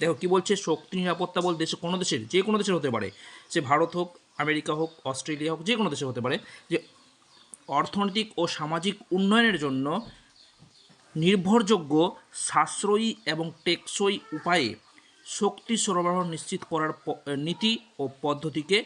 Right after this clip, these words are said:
বোঝায়। কি বলছে? স-, স-, অর্থনৈতিক ও সামাজিক উন্নয়নের জন্য নির্ভরযোগ্য, সাশ্রয়ী এবং টেকসই উপায়ে কি শক্তি সরবরাহ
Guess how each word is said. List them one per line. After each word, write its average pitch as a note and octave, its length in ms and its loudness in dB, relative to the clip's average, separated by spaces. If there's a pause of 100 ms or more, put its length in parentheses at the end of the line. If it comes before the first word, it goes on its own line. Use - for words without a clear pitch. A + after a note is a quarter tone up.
(280)
বোঝায়। C#3 400 0 (360)
কি G3 80 -2
বলছে? A3 380 4 (360)
স-, - 380 -10 (260)
স-, - 120 -8 (100)
অর্থনৈতিক G3 680 0
ও E3 80 4
সামাজিক F3 440 -2 (100)
উন্নয়নের G#3+ 360 4
জন্য D#3+ 360 -2 (280)
নির্ভরযোগ্য, F3+ 920 0 (220)
সাশ্রয়ী A3+ 680 -2
এবং F#3 200 -2 (120)
টেকসই G#3+ 500 2 (1400)
উপায়ে - 280 0
কি A#3 180 -4
শক্তি - 460 -2
সরবরাহ A3 440 2